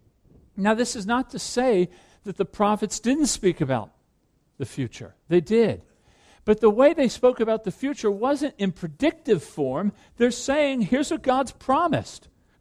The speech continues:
God has said he's gonna do this. So if you walk in this way, this is what's gonna happen. If you walk in this way, this is what's gonna happen." So the prophets were there to assure us that the promises of God, that the things God had said will happen.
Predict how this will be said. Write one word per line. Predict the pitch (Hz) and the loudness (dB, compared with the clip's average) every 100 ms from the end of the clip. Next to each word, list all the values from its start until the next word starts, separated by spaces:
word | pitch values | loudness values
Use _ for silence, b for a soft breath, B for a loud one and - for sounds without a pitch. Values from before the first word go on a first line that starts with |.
| 127 | 2
God | 202 277 | 2 4
has | - 240 | 0 -2
said | - 247 | 0 0
he's | 269 247 | 0 -6
gonna | 269 269 | -4 -4
do | 254 269 | -4 -4
this. | 277 349 233 | -2 -2 -2
So | 226 233 | 0 0
if | 233 | 0
you | 202 196 | 0 2
walk | 214 269 277 | 4 2 -2
in | 233 | -4
this | 220 | -4
way, | 262 302 | -2 -2
this | 202 180 240 | -2 -6 -6
is | 208 | -12
what's | 240 285 | -12 -8
gonna | 247 | -4
happen. | 233 254 214 196 b b b | -2 -4 -8 -10 b b b
If | 190 180 | 0 4
you | |
walk | 185 220 233 | 4 4 2
in | 233 | 0
this | 302 - | 0 0
way, | 233 240 - _ _ _ _ _ _ | -2 -2 -12 _ _ _ _ _ _
this | 226 240 | 0 2
is | 311 - | -2 -10
what's | - | -12
gonna | 147 120 | -10 -6
happen." | 127 113 107 _ _ _ _ _ - | -8 -10 -20 _ _ _ _ _ -12
So | 240 | -4
the | 226 | -2
prophets | - 254 294 302 208 | 0 0 0 -4 0
were | 196 | 4
there | 226 240 | 4 4
to | 226 208 | 2 0
assure | - - 285 320 | 0 -6 -2 2
us | 190 127 - | 2 0 -6
that | 196 185 | -6 -6
the | |
promises | 170 220 311 320 294 | 0 0 0 -2 -6
of | 160 160 | -8 -2
God, | 175 185 208 | 0 0 -2
that | 175 | -6
the | - | -4
things | - 285 277 | 0 0 0
God | - 226 | -2 0
had | 202 - | -2 -2
said | 262 247 165 | 0 0 -2
will | - 139 156 143 | -6 2 2 2
happen. | 156 160 160 95 | -2 -2 -4 -14